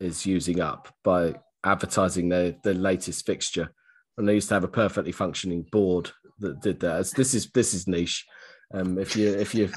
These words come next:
if you drive pa-, on the A six oh two in Stevenage, you'll know what I'm talking about, which I'm sure a high percentage of our listeners do.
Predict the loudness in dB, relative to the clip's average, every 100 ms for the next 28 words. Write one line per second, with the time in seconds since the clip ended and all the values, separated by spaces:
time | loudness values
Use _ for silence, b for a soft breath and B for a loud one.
0 | -4 -2 2 2 4 4 4 4 2 2
1 | -6 -2 0 2 2 0 -2 -2 -2 0
2 | 0 0 0 -2 0 -4 -4 -4 -2 -2
3 | -4 -6 -8 -4 0 0 0 0 -2 2
4 | 6 8 6 B B B 0 2 0 -2
5 | -4 -4 -4 -6 -4 -2 -2 -6 -6 0
6 | 0